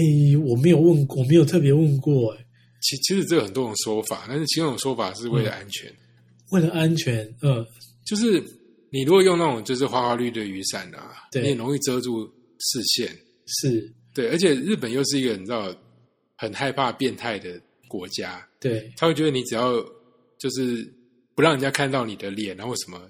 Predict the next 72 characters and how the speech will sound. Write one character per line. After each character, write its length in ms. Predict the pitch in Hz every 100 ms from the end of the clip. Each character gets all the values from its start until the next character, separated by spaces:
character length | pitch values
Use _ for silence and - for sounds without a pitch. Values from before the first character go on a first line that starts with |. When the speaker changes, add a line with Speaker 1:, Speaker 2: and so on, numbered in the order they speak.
| _
Speaker 2:
都 200 | 151 156
有 60 | 107
那 140 | 120
种 120 | 101
就 100 | 110
是 160 | 110 117
要， 340 | 117 110 101 - _ _ _ _ _ _ _ - 170
要 140 | 135 -
犯 140 | 131 110
罪 100 | 110 127
的 80 | 113
可 220 | - 165
能。 80 | 165
Speaker 1:
真 100 | 160
的 80 | 131
啊？ 80 | 135 120
Speaker 2:
<laughs> 160 | 107 135
就 80 | 147
是， 220 | 156 156 - - - -
我 100 | 185
是 60 |
说 100 | 214
真 200 | 202 202
的 80 | 180
哦， 220 | 147 139 - - -
日 100 | 240
本 140 | 202
有 120 | 143 131
这 80 |
种 160 | 180 139
就 80 | 147
是 60 |
很 200 | 143 123
奇 160 | - 123
怪 240 | 143 131
的 80 | 113 107
社 120 | 143 123
会， 200 | 127 117
Speaker 1:
嗯。 40 | -
Speaker 2:
社 160 | 151 127
会 140 | 131
的 120 | 117 107
主 200 | - 101
义 100 | 117
的 80 | 101
色 240 | - 101 87
彩， 140 | - - - - - -
所 140 | 226
以 40 | 262
他 100 | 240
们 100 | 220
才 120 | 160
会 80 | 190
有 60 |
那 60 | 143
种 160 | 151 127
规 140 | 139
定， 180 | 139 127
Speaker 1:
嗯。 20 |
Speaker 2:
什 60 | 107
么 100 | 104
手 160 | 113 107
机 420 | 110 127 131 127 -
拍 140 | 127
照 160 | 127 117
一 40 |
定 100 | 110
要 100 | 117
咔 160 | - 107
嚓 240 | - 101
一 60 | 98
声 200 | -